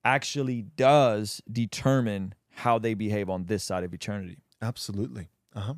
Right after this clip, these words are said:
Speaker 2: Not, not in a perfect sense for everyone. So I wanna be clear and, and carve out some caveats and stuff like that. I've got a lot of solid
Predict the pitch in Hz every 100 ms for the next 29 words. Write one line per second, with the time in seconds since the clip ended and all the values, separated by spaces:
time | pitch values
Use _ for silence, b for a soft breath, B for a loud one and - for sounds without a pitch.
0 | 180 131 120 139 135 139 156 151 113 -
1 | - 143 - - - 127 127 - - 117
2 | 127 123 b b b 151 170 190 143 -
3 | - 165 143 101 117 110 123 113 101 _
4 | - 110 117 110 120 - 113 - 113 107
5 | 107 104 104 113 101 107 110 87 156 160
6 | 143 101 101 117 131 123 - - 113 117
7 | 120 120 117